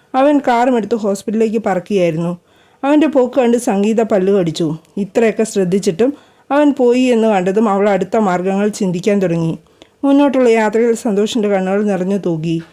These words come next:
കാറിൽ നിന്ന് ഇറങ്ങി മുന്നോട്ട് നടക്കുമ്പോൾ അറിയാതെ അവൻ്റെ കാലുകൾ ഇടറുന്നുണ്ടായിരുന്നു. ആൽബിയിൽ നിന്നും അറിഞ്ഞ ഡീറ്റെയിൽസ് വെച്ച് അവൻ റൂമിലേക്ക് നടന്നു.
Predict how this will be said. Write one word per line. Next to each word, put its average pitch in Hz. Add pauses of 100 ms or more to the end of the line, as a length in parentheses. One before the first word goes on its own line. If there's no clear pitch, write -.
(280)
കാറിൽ 226
നിന്ന് 226
ഇറങ്ങി 202
മുന്നോട്ട് 202
നടക്കുമ്പോൾ 196
അറിയാതെ 196
അവൻ്റെ 185
കാലുകൾ 185
ഇടറുന്നുണ്ടായിരുന്നു. 170 (540)
ആൽബിയിൽ 226
നിന്നും 214
അറിഞ്ഞ 202
ഡീറ്റെയിൽസ് 196
വെച്ച് 180 (400)
അവൻ 269 (120)
റൂമിലേക്ക് 226
നടന്നു. 170